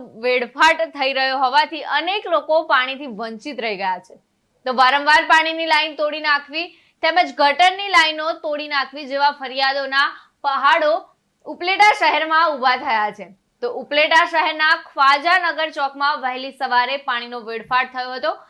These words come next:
અને બાદમાં ભૂવો પડતા છોટા હાથી વાવનમાં ભૂવામાં ફસાયું હતું. તો ભૂવો પડ્યા બાદ મદદે આવેલું જે સી બી પણ ખાડામાં ફસાઈ ગયું હતું, જેને યેન કેન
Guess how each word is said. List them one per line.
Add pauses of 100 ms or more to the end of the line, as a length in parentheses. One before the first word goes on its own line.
(200)
અને
બાદમાં
ભૂવો
પડતા
છોટા
હાથી
વાવનમાં (400)
ભૂવામાં
ફસાયું
હતું. (160)
તો
ભૂવો
પડ્યા
બાદ
મદદે
આવેલું
જે
સી
બી
પણ
ખાડામાં
ફસાઈ
ગયું
હતું, (320)
જેને
યેન
કેન